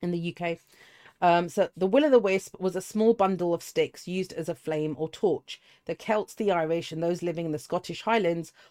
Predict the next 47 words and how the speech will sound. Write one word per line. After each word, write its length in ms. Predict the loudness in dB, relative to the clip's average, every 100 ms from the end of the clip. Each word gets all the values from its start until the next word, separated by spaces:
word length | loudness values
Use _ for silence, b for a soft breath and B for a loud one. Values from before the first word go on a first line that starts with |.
| b
all 200 | 0 0
carved 400 | 0 0 0 -2
winter 340 | -4 -4 -4 -4
vegetables, 640 | -4 -4 -8 -10 -10 -6
not 200 | -6 -6
just 200 | -10 -10
pumpkins, 640 | -6 -8 -6 -6 -6 -8 b b -6
but 80 | -4
also 240 | -2 -4
parsnips, 560 | 0 0 0 -6 -8 -8
carrots, 420 | -6 -4 -4 -6
or 100 | -6
beets. 520 | -4 -6 -8 -18 -20 b b b b
The 60 | -12
time 280 | -2 2 4
around 320 | 2 0 -2
Samhain, 600 | 2 2 2 -2 -6 -6 -2
Halloween, 480 | 0 0 -2 -6 b b
was 160 | -4 -2
of 140 | -4
course 320 | 2 2 2
when 120 | 0 -4
the 80 |
Fae 360 | -4 0 0 0
and 160 | -2 0
goblins 440 | 0 0 -4 -4
were 40 | -6
said 240 | -4 -6
to 100 | -6
be 120 | -6
roaming 400 | -2 -2 -2 -2
wild, 440 | 0 0 0 -4 -8 b b
and 100 | -2
so 120 | 0
the 80 | 2
lanterns 520 | 2 0 0 -2 -2
were 80 | -6
intended 440 | -6 -4 -4 -6
to 80 | -8
be 100 | -6
both 240 | -6 -6
scary, 560 | -8 -2 2 4 2 -2 _ _ _
scaring 400 | -6 0 0 0
off 120 | -6
the 120 | -8
un-, 140 | -8 -6
undesirable, 800 | -6 -4 2 4 4 2 0 -2